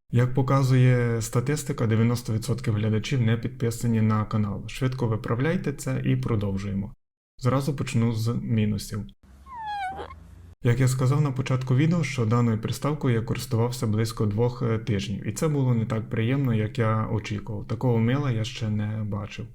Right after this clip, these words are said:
Перед тим, як ви почнете ставити свої дизлайки і писати коментарі, що в мене все чудово, ти не розібрався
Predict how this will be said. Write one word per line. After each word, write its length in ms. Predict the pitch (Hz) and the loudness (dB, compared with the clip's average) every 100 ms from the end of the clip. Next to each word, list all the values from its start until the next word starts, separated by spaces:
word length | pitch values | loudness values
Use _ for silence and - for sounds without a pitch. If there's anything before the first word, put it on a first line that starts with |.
| - | -2
Перед 200 | 123 127 | 0 2
тим, 140 | 180 | 2
як 140 | 175 - | 2 2
ви 80 | 131 | 0
почнете 720 | 131 127 123 120 123 110 110 | 0 2 2 2 2 2 0
ставити 440 | - 120 110 110 | 0 0 0 -2
свої 600 | 107 113 107 101 104 101 | -4 0 0 2 0 -2
дизлайки 560 | 98 107 107 131 156 127 | 0 0 0 0 0 0
і 120 | 110 | -2
писати 420 | 110 120 120 117 | -2 -2 -2 -2
коментарі, 580 | 113 113 110 107 117 113 | 0 2 2 2 2 0
що 340 | 110 - 107 | 0 0 2
в 40 | 104 | 4
мене 240 | 107 104 | 4 2
все 220 | 101 - | 0 -4
чудово, 500 | 101 - 120 160 170 | -8 -4 -2 0 0
ти 180 | 147 120 | -2 0
не 400 | 110 104 104 104 | 2 2 0 0
розібрався 800 | 104 104 104 120 160 160 - - | 0 0 0 0 0 0 2 0